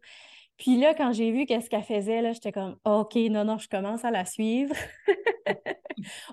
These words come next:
Au cas où que j'aurais peut-être des questions, peut-être que j'aurais besoin de consultation,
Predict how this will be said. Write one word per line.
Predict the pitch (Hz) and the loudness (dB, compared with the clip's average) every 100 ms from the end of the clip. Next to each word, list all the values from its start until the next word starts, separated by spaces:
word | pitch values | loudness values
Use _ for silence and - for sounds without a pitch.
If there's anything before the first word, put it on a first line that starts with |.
| - | 4
Au | 233 233 | 6 6
cas | 277 320 | 2 0
où | - 320 | 0 -4
que | 330 262 247 | -2 0 0
j'aurais | 240 214 208 | 0 -2 -2
peut-être | 208 220 240 | -2 -4 -4
des | 202 | -4
questions, | 190 214 - 262 247 254 | -4 -6 -4 -4 -2 -2
peut-être | 233 208 | -4 -6
que | 208 | -6
j'aurais | 190 190 | -6 -4
besoin | 180 190 196 202 | -4 -4 -4 -4
de | 196 | -4
consultation, | 185 190 190 226 220 214 - 226 262 | -4 -6 -6 -4 -4 -4 -4 -6 -6